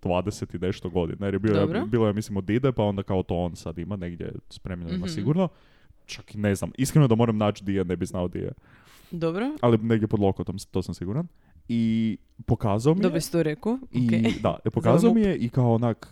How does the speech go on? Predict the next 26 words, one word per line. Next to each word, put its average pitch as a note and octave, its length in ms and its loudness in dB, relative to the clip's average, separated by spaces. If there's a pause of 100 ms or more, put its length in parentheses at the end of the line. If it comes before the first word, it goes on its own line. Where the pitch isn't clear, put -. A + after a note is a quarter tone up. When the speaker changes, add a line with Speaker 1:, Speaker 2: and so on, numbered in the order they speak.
(120)
Speaker 1:
e, G#2 80 -2
otvori G2+ 680 4
iz, - 380 -8
iz F#2 360 -8
futrole G2 600 0
ili F#2+ 180 -4
šta - 140 -10
je - 100 -6
Speaker 2:
Mhm. C3 140 8
Speaker 1:
već, F3+ 300 4
ja, E2+ 160 0
veliki - 440 2
Speaker 2:
<laughs> - 20 -4
Speaker 1:
znalac G#2 360 4
oružja. B2 360 4 (440)
I A#2+ 260 6
kao C3+ 220 6 (100)
ovako A#2+ 360 2
mi G#2+ 120 -4
predaje E3 560 2
i C3+ 40 -2
kao C3 160 0
onako, A2+ 240 2
„Ali A2+ 140 6
pazi, C#3+ 480 2
e, D3+ 40 -4